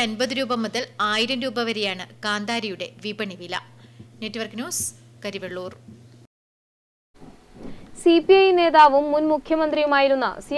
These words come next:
Speaker 2: അച്യുതമേനോന്റെ പൂർണ്ണകായ പ്രതിമ പയ്യന്നൂരിൽ ഒരുങ്ങി. പ്രതിമ വഹിച്ചുകൊണ്ടുള്ള സ്മൃതിയാത്രയുടെ ഉദ്ഘാടനം ജൂലൈ ഇരുപത്തഞ്ചിന് വൈകിട്ട്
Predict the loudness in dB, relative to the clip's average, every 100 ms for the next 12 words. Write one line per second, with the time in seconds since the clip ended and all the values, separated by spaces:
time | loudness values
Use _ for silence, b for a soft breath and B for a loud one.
0 | 0 0 0 0 0 0 0 0 0 0
1 | 2 2 2 4 4 2 2 2 2 4
2 | 4 4 4 4 2 -2 -6 -12 B B
3 | -2 2 4 4 2 2 0 -2 0 -2
4 | -2 -2 0 2 2 4 2 4 2 0
5 | 0 0 -2 -4 -2 0 0 0 0 2
6 | 0 -2 0 0 0 0